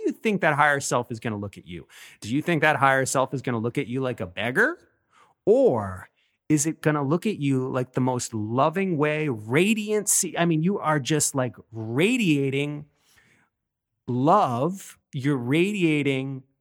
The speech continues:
peace. You're radiating, you are radiating, period. And, I mean,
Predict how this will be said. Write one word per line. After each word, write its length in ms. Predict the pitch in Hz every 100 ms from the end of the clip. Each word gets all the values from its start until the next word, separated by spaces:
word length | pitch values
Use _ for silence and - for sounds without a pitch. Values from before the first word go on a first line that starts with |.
| _
peace. 560 | - 139 151 175 -
You're 160 | 139 143
radiating, 760 | 127 156 190 180 143 139 151 143
you 160 | 147
are 120 | 151
radiating, 720 | 135 131 170 180 143 139 143
period. 480 | 139 165 240 175 76 - _ _ _ _ _ _ -
And, 500 | 170 160 147 135 - _ _ _ _ _ _
I 140 | 139 151
mean, 560 | 160 165 160 160 151